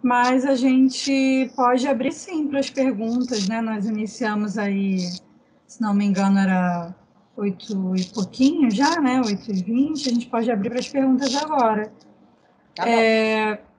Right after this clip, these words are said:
Speaker 1: a gente pode, bom, pra organizar, os participantes poderiam levantar as mãos, né? <laughs> Tem uma mãozinha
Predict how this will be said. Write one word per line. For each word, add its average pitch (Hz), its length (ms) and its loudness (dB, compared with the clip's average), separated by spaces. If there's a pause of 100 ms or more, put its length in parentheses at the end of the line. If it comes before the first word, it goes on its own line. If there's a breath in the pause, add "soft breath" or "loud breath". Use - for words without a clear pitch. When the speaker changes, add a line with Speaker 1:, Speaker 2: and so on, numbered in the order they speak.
(720)
Speaker 1:
a 233 60 -4
gente 233 220 0
pode, 262 960 2 (920)
bom, 226 220 2 (120)
pra 277 260 2
organizar, 240 1080 -2
os 240 220 -8
participantes 262 640 -4
poderiam 277 500 0 (680)
levantar 240 680 2
as 254 200 2
mãos, 277 600 2
né? 277 320 0 (260)
<laughs> 254 400 -4 (420 loud breath)
Tem 269 260 4
uma 269 200 6
mãozinha 254 1120 2